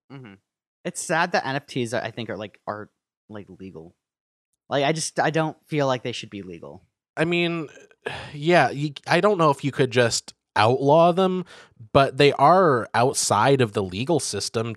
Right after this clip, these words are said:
Speaker 2: technically.
Speaker 1: Technically speaking,
Speaker 2: It, this,
Speaker 1: but,
Speaker 2: the
Speaker 1: like
Speaker 2: precedent hasn't really been set, but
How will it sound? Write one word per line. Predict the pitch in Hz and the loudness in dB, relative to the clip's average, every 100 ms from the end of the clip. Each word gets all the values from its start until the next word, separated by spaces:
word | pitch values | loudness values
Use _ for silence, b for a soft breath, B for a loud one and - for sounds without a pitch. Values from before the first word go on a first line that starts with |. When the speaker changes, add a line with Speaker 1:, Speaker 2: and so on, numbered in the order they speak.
| - | -12
Speaker 2:
technically. | - - - 107 120 - 104 - - - - _ - | -14 -6 0 0 0 -6 -12 -12 -20 -20 -20 _ -8
Speaker 1:
Technically | 131 - 147 123 104 | -8 -6 -10 -12 -14
speaking, | - 104 131 175 90 | -14 -4 2 2 2
Speaker 2:
It, | 185 | 0
this, | 180 | 0
Speaker 1:
but, | 104 | 2
Speaker 2:
the | - | 2
Speaker 1:
like | 104 | 4
Speaker 2:
precedent | 208 - 202 185 | 0 2 2 2
hasn't | 131 139 139 | 4 4 4
really | 123 123 120 | 4 2 2
been | 113 | 0
set, | 110 - 95 110 147 B B B 117 104 - | -2 -2 0 0 -2 B B B -20 -12 -2
but | 120 113 | -2 -2